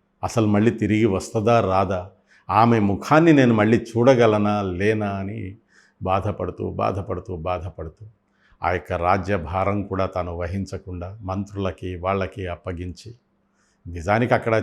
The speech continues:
చేసేదేమీ లేదు, ఎవరి పనులు వాళ్ళు చేసుకుంటే ఏ ప్రాబ్లము లేదు రాజ్యంలో, అలాగే గడిచిపోతూ ఉంది. పన్నెండు సంవత్సరాల పాటు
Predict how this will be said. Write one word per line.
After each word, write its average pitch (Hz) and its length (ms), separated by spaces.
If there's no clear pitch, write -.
చేసేదేమీ 113 560
లేదు, 107 280
ఎవరి 92 320
పనులు 107 260
వాళ్ళు 113 260
చేసుకుంటే 104 460
ఏ 92 100
ప్రాబ్లము 110 540
లేదు 104 220
రాజ్యంలో, 92 580
అలాగే 95 340
గడిచిపోతూ 113 580
ఉంది. 82 300
పన్నెండు 98 440
సంవత్సరాల 107 760
పాటు 87 580